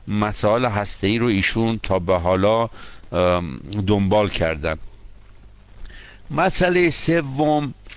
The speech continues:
این هست که برخی از دوستان مطرح می‌کنن که: «آقا، این توافق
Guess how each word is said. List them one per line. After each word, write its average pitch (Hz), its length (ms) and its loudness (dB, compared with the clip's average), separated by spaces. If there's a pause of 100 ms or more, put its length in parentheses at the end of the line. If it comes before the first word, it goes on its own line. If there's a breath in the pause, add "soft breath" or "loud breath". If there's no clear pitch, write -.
(140)
این 156 200 2
هست 117 380 0
که 104 180 0 (160)
برخی 160 440 2
از 151 100 2
دوستان 135 400 0
مطرح 139 400 0
می‌کنن 147 460 0
که: 135 220 0
«آقا، 139 360 2 (300 loud breath)
این 156 200 -2
توافق 135 840 2